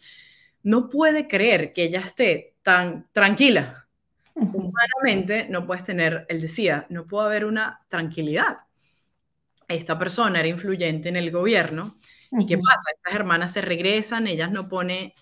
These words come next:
Speaker 1: ningún lío, no arman ningún escándalo.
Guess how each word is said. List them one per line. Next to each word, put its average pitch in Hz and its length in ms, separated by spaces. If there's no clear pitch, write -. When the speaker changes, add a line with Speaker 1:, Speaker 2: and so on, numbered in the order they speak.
Speaker 1:
ningún 165 480
lío, 226 400
no 170 240
arman 170 240
ningún 160 260
escándalo. 233 600